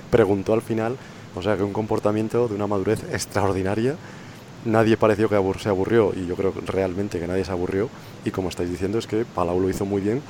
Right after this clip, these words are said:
pero vosotros como público también, las cosas como soy. O sea que un, un diez para todos, para Jaume por adaptarse a nuestro horario y para vosotros porque efectivamente podíamos estar cansados, pero no lo demostrasteis.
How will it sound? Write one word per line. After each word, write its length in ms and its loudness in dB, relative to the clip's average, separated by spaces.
pero 140 2
vosotros 380 -2
como 160 2
público 320 4
también, 320 0
las 160 -4
cosas 260 0
como 180 -2
soy. 180 0
O 60 -6
sea 180 -2
que 220 -2
un, 500 -6
un 140 0
diez 300 2
para 180 2
todos, 300 0
para 220 0
Jaume 320 4
por 160 2
adaptarse 460 2
a 20 -2
nuestro 280 0
horario 340 0
y 80 -4
para 180 -2
vosotros 500 -2
porque 200 -6
efectivamente 440 -2
podíamos 300 -2
estar 220 -2
cansados, 460 -2
pero 180 0
no 80 2
lo 80 6
demostrasteis. 540 -4